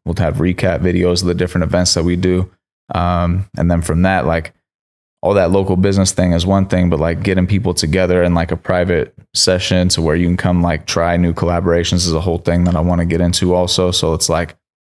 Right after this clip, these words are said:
come experience that collab and come, like, actually try it, as opposed to, like, if I drop it in a store, we'll have an event there, but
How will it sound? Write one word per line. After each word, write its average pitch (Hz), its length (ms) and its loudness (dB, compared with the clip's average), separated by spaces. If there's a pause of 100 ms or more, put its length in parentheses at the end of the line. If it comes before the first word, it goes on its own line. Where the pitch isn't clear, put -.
(160)
come 90 260 0
experience 87 540 -2
that 78 160 0
collab 85 520 -2 (360)
and 82 180 -2
come, 85 240 0
like, 80 180 -2
actually 80 360 -4
try 80 280 -2
it, 80 60 -2
as 78 140 -2
opposed - 380 -4
to, 87 60 -4
like, 71 320 -6 (680)
if - 120 -6
I 80 120 -2
drop 76 260 -2
it - 80 -4
in 67 120 0
a 69 40 0
store, 80 300 0
we'll 71 100 0
have 85 180 -2
an 76 60 -2
event 78 340 0
there, 104 220 2
but 85 400 -2